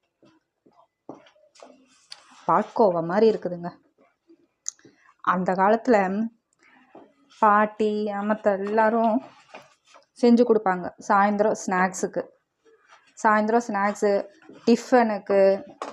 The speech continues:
இப்ப இந்த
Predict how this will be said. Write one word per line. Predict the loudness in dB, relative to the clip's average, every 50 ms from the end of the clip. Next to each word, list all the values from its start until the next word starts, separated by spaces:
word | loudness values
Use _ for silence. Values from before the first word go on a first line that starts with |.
| -20 _ _ _ _ _ -20 _ _ -20 -20 -20 -20 _ -20 -20 _ -18 -18 -18 _ _ _ _ _ _ _ -20 -20 -20 _ _ _ -20 _ _ -20 -20 _ _ _ _ _ _ _ -20 -20 -20 _ _ _ _ _ _ _ _ _ _ _ _ -20 -20 _ _ _ _ _ _ -20 -20 -20 _ _ _ _ _ _ _ _ _ _ _ _ _ _ _ _ _ _ -10
இப்ப | -10 0 4 4 6 6 4 2 -2 -6 -10
இந்த | 0 0